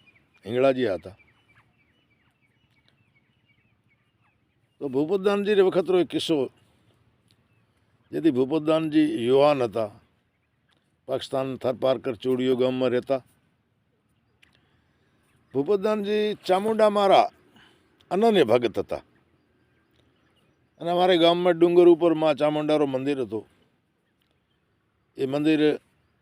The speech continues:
આપ અત્યારે પણ મેપમાં ચુડિયા ગામ જાઓ, એમાં ડુંગર ઉપર ચામુંડા દેવી કા મંદિર લખેલું આવશે, એને તમે પોઇન્ટ કરો, ક્લિક કરો,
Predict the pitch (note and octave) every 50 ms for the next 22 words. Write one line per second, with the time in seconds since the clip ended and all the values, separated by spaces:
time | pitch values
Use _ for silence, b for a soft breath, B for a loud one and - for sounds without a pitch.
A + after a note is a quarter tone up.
0 | _ - B2 C3+ C3 A#2 C#3 B2+ C3 D#3 D#3+ D#3 D#3+ D3+ B2 D3 D3 C#3+ C3 -
1 | - _ _ _ _ _ _ _ _ _ _ _ _ _ _ _ _ _ _ -
2 | F#2 G2+ A2 B2 C#3 D#3 E3 D3 - _ - - _ _ _ _ _ _ _ -
3 | C3 B2+ - - C#3+ C#3+ D3 D#3 D#3 D3+ D3+ D3 D3+ D3+ D3+ D3 C#3+ D3+ D3+ D#3+
4 | D#3 - _ _ _ _ _ _ _ _ _ _ _ _ _ _ _ _ _ _
5 | _ _ _ _ _ _ _ - C#3+ D3 D3 C#3+ C3+ C#3+ D3 D#3 D#3 D3+ D#3 D#3
6 | D3 B2+ D3 D3+ D3+ D3+ D3+ D3 D3 C3+ - - _ _ _ _ _ _ _ _
7 | _ _ _ _ - - - - - _ - - - D3+ D3+ D#3+ E3 E3+ E3 D#3+
8 | D#3 D3+ D3 D#3 D#3 D#3 D3+ B2+ D3+ D3 C3+ C3 C#3+ D3 D3 D#3 C#3 C#3+ D3 C#3
9 | - D3+ D3 D3 D3+ D#3+ D#3+ - C3+ C3+ C#3 C#3+ C#3+ D3+ C#3+ A#2+ C#3+ C#3+ D3+ D3+
10 | D3 C#3+ C#3+ C#3 - - - - _ _ _ _ _ _ _ - - C3+ D3 D3
11 | B2 - - D#3+ D#3 A#2 F#2 - B2+ C#3+ D#3 C3+ - C3 A2 G#2 G2